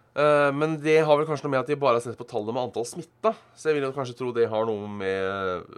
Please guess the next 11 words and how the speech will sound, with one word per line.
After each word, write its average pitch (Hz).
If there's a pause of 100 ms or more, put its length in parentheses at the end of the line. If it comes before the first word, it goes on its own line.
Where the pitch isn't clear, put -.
at -
vi 92
rett 85
og 95
slett -
har, 90
eh, 90 (580)
distansert -
oss. - (580)
Ehm, 104
såpass. -